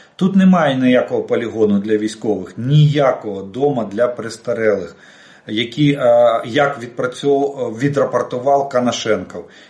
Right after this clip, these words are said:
Ніяких півтори тисячі військових не було. Знову мирні люди, вагітні діти, немовля близько шести місяців. Це просто жах.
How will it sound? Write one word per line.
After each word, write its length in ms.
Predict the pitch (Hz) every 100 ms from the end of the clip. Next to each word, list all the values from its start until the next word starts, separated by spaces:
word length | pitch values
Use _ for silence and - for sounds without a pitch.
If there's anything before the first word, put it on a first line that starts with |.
| -
Ніяких 640 | 131 151 165 165 165 143
півтори 420 | 147 143 - 139 143
тисячі 520 | 143 139 131 - 120
військових 560 | 117 113 143 127 117
не 100 | 120
було. 380 | 110 113 104 90
Знову 500 | 87 101 156 156 127
мирні 420 | 123 139 117 117
люди, 420 | 113 151 165 165 - - -
вагітні 480 | 107 143 147 139 113
діти, 500 | 110 170 - 170 - - 123
немовля 760 | 139 135 110 123 147 180 175 120
близько 340 | 165 165 147
шести 360 | 147 143 - 147
місяців. 580 | 147 143 - - 135 - _
Це 180 | - 139
просто 640 | - 117 127 - 123 117 - _ _
жах. 480 | 110 98 95 82